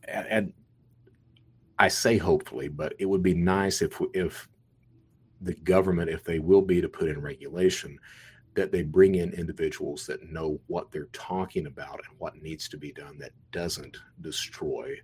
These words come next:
innovation. But we have to do something. We've got so many rug pulls out there. We've got so many of these, you know, social media scams. You know, blockchains tend to, tend to be very secure.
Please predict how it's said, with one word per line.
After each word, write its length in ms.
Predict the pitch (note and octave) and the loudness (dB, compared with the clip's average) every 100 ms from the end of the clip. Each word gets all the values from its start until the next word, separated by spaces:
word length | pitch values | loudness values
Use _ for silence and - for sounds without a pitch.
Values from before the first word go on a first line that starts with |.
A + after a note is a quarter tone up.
| _ - _ _ - | _ -20 _ _ -8
innovation. 540 | E2 E2+ A2+ - D2+ | -2 4 4 4 -2
But 240 | D2 D2+ F#2 | -4 -4 -2
we 100 | E2+ | 0
have 260 | A2+ B2+ | 2 2
to 100 | - | 2
do 160 | F#2+ E2 | 0 0
something. 500 | - - F#3 - F2 | -2 0 0 0 0
We've 140 | F2 | 0
got 180 | - D2+ | 0 -2
so 200 | - - | -4 -2
many 160 | C#3+ E2+ | 0 0
rug 320 | D#2 G2+ - | 2 2 2
pulls 280 | G2 F2 E2+ | 2 2 2
out 200 | E2 D#2+ | -2 -2
there. 160 | E2 | -4
We've 100 | D#2+ | -4
got 160 | D2+ C#2+ | -4 -6
so 160 | - G#2 | -6 -4
many 220 | G2 D#2+ | -2 -2
of 80 | D2+ | -4
these, 260 | D2+ - - - - - - - | -6 -8 -12 -18 -20 -20 -6 -2
you 80 | |
know, 280 | D#2+ D2 - - - | 0 -2 -4 -10 -4
social 380 | - A2 - | 4 6 6
media 240 | F#2+ F2+ D#2 | 4 6 2
scams. 600 | - - F#2 F2+ F2 E2+ | 0 2 2 4 0 -2
You 60 | |
know, 80 | E2 | -2
blockchains 580 | E2 A#2+ - G#2 F#2 F#2+ | 4 4 4 0 0 -2
tend 260 | - G#2+ G#2 | 0 0 0
to, 120 | F#2 - | -4 -4
tend 220 | - F3 | 0 2
to 60 | D3 | 4
be 220 | F#2 G2+ | 4 2
very 400 | - F#2+ F#2 G2 | 4 6 8 8
secure. 560 | - F#2+ - D#3 - | 2 0 4 6 4